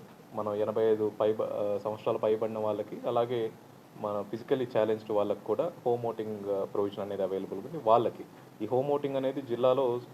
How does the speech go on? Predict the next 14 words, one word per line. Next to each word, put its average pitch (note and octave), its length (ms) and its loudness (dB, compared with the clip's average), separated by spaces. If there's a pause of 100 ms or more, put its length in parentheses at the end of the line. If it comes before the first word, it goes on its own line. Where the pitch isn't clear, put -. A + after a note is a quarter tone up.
(120)
సుమారు B2 320 0
ఎనిమిది A#2 240 -2
వందల A#2 200 -2
యాభై G#2+ 240 4
ఆరు G#2+ 200 2
మంది B2 380 -6
ఎలిజిబుల్‌గా A2 420 -4
మనకు G2 240 -8
తేలారు. G2 600 -4 (280)
అలాగే B2 260 4
పోస్టల్ A#2+ 360 -2
బ్యాలెట్ A#2 300 0
సుమారు A2+ 360 0
ఒక G#2+ 420 2